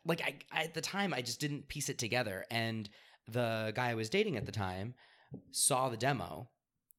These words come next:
and it ended, and he looked at me, he's like, "So, what'd you think?" And I said, "Well, I don't, I don't know. I mean, the action was good, but I'm not, I don't think I would buy this game."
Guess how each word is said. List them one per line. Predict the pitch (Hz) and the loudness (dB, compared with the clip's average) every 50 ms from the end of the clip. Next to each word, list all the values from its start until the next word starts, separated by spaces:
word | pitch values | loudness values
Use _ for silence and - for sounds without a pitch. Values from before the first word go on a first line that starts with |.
| _ _ - | _ _ -4
and | 120 120 113 113 113 113 110 110 110 - - - | -4 -2 0 0 0 0 0 -2 -2 -4 -4 -4
it | 123 120 | 0 2
ended, | 139 165 175 - 123 117 113 113 110 | 4 4 4 4 2 2 2 2 2
and | 110 104 | 0 0
he | 101 113 | 0 0
looked | 120 139 - | 0 0 0
at | |
me, | 123 107 | 0 -2
he's | 98 | -2
like, | 87 - | -2 -4
"So, | - 95 87 - - _ - | -4 -4 -6 -8 -14 _ -4
what'd | - 87 82 | -4 -4 -2
you | - | 0
think?" | 78 107 117 107 - - - - _ _ _ - - | 2 2 2 2 0 -6 -18 -20 _ _ _ -14 -10
And | 101 104 104 | -6 -4 -4
I | 101 | -4
said, | 98 - 117 110 107 107 101 - - - | -2 -2 0 0 0 -2 -4 -10 -12 -10
"Well, | - - 123 123 | -8 -6 -4 -2
I | 113 127 | -2 0
don't, | 131 131 127 117 - - - - - _ _ - - - - _ _ _ - 101 | 0 2 0 0 -2 -6 -14 -20 -20 _ _ -20 -20 -20 -20 _ _ _ -8 -6
I | 113 | -2
don't | 127 131 117 | -2 0 0
know. | 101 101 107 120 | 0 0 0 0
I | 123 | 0
mean, | 120 110 107 110 104 | 0 0 -2 -4 -4
the | 104 | -4
action | 101 95 101 110 - - 117 | -6 -6 -6 -8 -6 -4 -4
was | 113 107 101 | -4 -4 -4
good, | - 104 110 110 110 110 101 | -4 -4 -2 -2 -2 -2 -2
but | 98 104 98 - - - - - - - - | -2 -2 -2 -4 -8 -20 -20 -20 -18 -10 -4
I'm | - 113 | 0 2
not, | 120 117 - - | 2 2 0 0
I | |
don't | 113 113 113 | -2 -2 -2
think | 107 95 | -2 -4
I | 85 | -6
would | 82 82 85 78 | -6 -6 -6 -4
buy | 85 90 107 127 | -2 0 0 0
this | 120 - - - | 0 -2 -4 -6
game." | - - - - - - - 110 | -6 -6 -8 -8 -8 -10 -12 -14